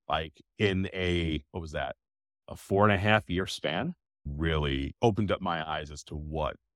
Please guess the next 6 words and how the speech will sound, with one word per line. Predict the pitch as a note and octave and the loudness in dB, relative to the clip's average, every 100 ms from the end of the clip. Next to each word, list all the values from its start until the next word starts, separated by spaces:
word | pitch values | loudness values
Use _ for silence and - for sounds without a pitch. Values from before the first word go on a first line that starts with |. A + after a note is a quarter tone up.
| - | -20
the | E2 - | -20 -6
future | F2 - D2+ | -4 -4 -8
could | - D#2 | -6 -4
look | D2+ - | -4 -2
like | D#2+ B1+ - _ _ _ _ _ _ _ _ _ _ D2+ | -2 -2 -6 _ _ _ _ _ _ _ _ _ _ -12
and | D2+ C#2+ C#2 | -10 -8 -8